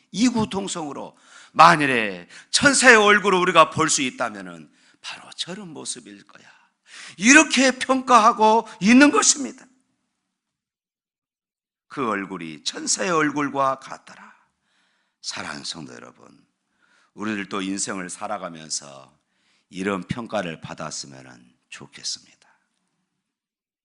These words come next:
"그 이발사가 체육 선생님 같습니다." 이 말이 아니라 "아, 목사님 같습니다." 그러면 얼마나 좋았-, 좋았겠습니까?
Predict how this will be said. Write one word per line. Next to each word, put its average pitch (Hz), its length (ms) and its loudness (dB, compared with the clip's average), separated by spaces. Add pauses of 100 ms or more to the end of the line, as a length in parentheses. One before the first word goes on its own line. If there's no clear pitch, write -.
(1500)
"그 101 140 -14
이발사가 87 880 -10 (340)
체육 - 340 -12
선생님 101 500 -10
같습니다." 71 760 -14
이 90 160 -10
말이 95 300 -8
아니라 69 420 -20 (580)
"아, - 600 -18
목사님 85 540 -18
같습니다." 71 640 -18 (920)
그러면 165 320 -14
얼마나 143 480 -14
좋았-, 104 380 -20
좋았겠습니까? - 760 -20